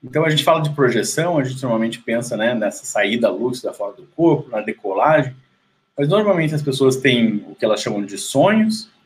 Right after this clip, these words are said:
que são diferentes dos sonhos habituais, que eles são mais, é, mais lúcidos, são experienciais de fato e a pessoa não admite aquilo como experiência projetiva. Ela acredita que experiência projetiva é você sair do corpo lúcido só.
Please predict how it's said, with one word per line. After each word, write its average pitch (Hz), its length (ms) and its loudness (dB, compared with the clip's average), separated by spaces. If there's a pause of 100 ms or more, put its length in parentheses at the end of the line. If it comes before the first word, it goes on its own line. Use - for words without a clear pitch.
(320)
que - 60 -16
são 147 120 0
diferentes 117 640 2
dos - 120 -12
sonhos 101 360 -4
habituais, 156 920 0 (340)
que - 80 -6
eles 117 180 0
são 123 160 4
mais, 110 560 2
é, 98 380 -6 (540)
mais 107 240 -4
lúcidos, 185 720 -2 (420)
são 143 200 4
experienciais 113 600 2
de - 80 -4
fato 147 380 0
e - 20 0
a 175 40 -2
pessoa 170 260 -6
não 185 80 0
admite 160 420 0
aquilo 101 240 -8
como 95 180 -16
experiência - 500 -14
projetiva. - 420 -20 (520)
Ela 131 120 0
acredita 139 420 4
que - 100 -4
experiência 120 520 4
projetiva 156 560 2
é 180 40 8
você 180 220 -2
sair 135 240 2
do 135 100 2
corpo 120 300 -2
lúcido 139 320 0
só. - 420 2